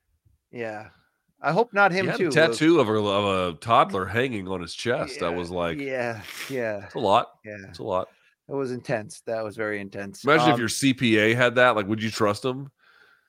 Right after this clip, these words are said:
Speaker 2: It's like, "Guys, here's your refund. It's only gonna be three hundred dollars this year." It's like, "I don't trust your math. You have a dead
Speaker 1: Yeah.
Speaker 2: kid hanging on your chest."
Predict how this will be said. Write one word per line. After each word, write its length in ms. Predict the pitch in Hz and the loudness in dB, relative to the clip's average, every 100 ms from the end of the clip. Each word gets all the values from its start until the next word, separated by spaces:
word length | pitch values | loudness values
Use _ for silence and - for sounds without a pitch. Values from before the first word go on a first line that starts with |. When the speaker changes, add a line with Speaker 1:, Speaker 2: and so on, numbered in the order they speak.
| _ _ _ | _ _ _
Speaker 2:
It's 120 | _ 98 | _ -2
like, 200 | 87 78 | -2 2
"Guys, 380 | 107 101 92 | 4 4 2
here's 220 | 113 113 95 | 0 -2 -2
your 160 | 92 | -2
refund. 480 | 90 101 - 90 85 | -2 -4 -4 -4 -4
It's 140 | 85 | -4
only 180 | 95 90 | -4 -4
gonna 180 | 85 85 | -4 -4
be 100 | 82 | -4
three 200 | 80 87 | -6 -6
hundred 220 | 87 80 | -6 -6
dollars 280 | 82 85 78 | -2 -2 -2
this 100 | 71 | -6
year." 120 | 80 | -8
It's 100 | 76 | -6
like, 140 | 85 - | -6 -2
"I 80 | 120 | -2
don't 140 | 156 | -2
trust 280 | - 135 - | -2 -4 -4
your 100 | 92 | -6
math. 420 | 80 95 76 - | -2 -2 -4 -6
You 140 | 95 110 | -6 -4
have 100 | 95 | -4
a 60 | |
dead 320 | 69 95 90 | -6 -4 -4
Speaker 1:
Yeah. 60 | 95 | -2
Speaker 2:
kid 200 | 87 71 | -6 -6
hanging 340 | 82 78 78 | -6 -6 -6
on 120 | 73 69 | -8 -10
your 140 | 64 | -12
chest." 420 | - 82 71 - | -4 -4 -4 -10